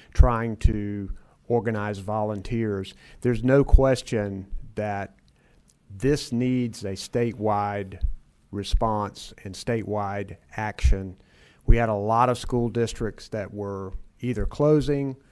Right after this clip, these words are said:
or considering closing. Lots of anecdotal evidence of parents who were gonna keep their kids home from school. And as we know, the man-,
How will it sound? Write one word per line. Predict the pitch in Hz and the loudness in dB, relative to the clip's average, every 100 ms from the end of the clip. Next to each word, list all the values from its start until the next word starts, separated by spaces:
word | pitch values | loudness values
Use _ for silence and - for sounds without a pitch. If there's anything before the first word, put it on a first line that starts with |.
| _ - | _ -10
or | 147 | -8
considering | 92 92 - 143 127 113 | -8 -6 0 2 2 0
closing. | 104 107 104 85 87 - _ _ - _ _ | -2 -4 -4 -6 -12 -14 _ _ -20 _ _
Lots | 104 113 131 - | 0 4 4 4
of | 135 123 | 0 0
anecdotal | 127 131 - 123 123 113 110 | 0 -2 -2 0 2 0 -2
evidence | 117 113 107 92 - - - | -4 -2 -4 -6 -12 -18 -12
of | 95 - | -12 8
parents | - 127 117 95 - - | 10 10 2 -2 -8 -2
who | 110 | -2
were | 101 98 | -2 -6
gonna | 107 | -8
keep | 98 - 127 - | -8 -6 -4 2
their | 120 | 2
kids | 113 127 107 | 2 0 -2
home | - 120 110 | 2 2 2
from | 110 101 | -4 -8
school. | - 123 110 98 | -4 0 0 0
And | 95 101 | -2 -4
as | 101 | -4
we | 104 107 | -4 -4
know, | 107 113 113 | -2 0 0
the | 104 | -2
man-, | 95 104 101 - 107 98 | -6 -8 -8 -10 -10 -10